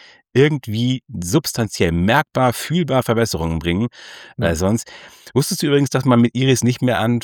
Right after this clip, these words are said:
Speaker 1: abfragen kann, wie viel, wie spät es irgendwo ist? Ich hab letztens,
Speaker 2: Ja.
Speaker 1: äh, gefragt, ähm, wie spät ist es in Florida, in Cape Canaveral, wegen der Mond-, äh, Mondschuss-Geschichte da.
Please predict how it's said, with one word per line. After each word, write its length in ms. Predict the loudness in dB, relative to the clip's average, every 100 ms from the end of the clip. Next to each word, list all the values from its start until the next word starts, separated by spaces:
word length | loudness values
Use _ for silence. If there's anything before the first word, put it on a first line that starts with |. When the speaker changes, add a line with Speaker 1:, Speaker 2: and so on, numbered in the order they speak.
| -6
Speaker 1:
abfragen 520 | -6 -4 0 0 2
kann, 200 | 0 -2
wie 80 | -2
viel, 400 | 0 2 0 -2
wie 240 | -6 -4 -4
spät 300 | 0 0 0
es 100 | -4
irgendwo 320 | -4 -2 -2
ist? 180 | -2 -4
Ich 100 | -4
hab 140 | -2
letztens, 640 | -2 -2 -2 -2 -4 -12 -14 _ -20 _
Speaker 2:
Ja. 160 | -4 0
Speaker 1:
äh, 120 | -2
gefragt, 720 | -2 -2 0 0 -2 -8 -8 -4
ähm, 500 | -2 0 0 -2 -4
wie 140 | -6
spät 320 | -4 -2 -2
ist 140 | -2 -6
es 100 | -6
in 120 | -6
Florida, 460 | -2 0 2 2 2
in 180 | -2 -2
Cape 140 | -4
Canaveral, 460 | 0 0 2 0 0
wegen 180 | 0
der 100 | 0
Mond-, 440 | 0 0 -4 -10 -16 -10
äh, 80 | -6
Mondschuss-Geschichte 1080 | -2 -2 -2 -2 -4 -6 -10 -4 -4 -2
da. 180 | 0 0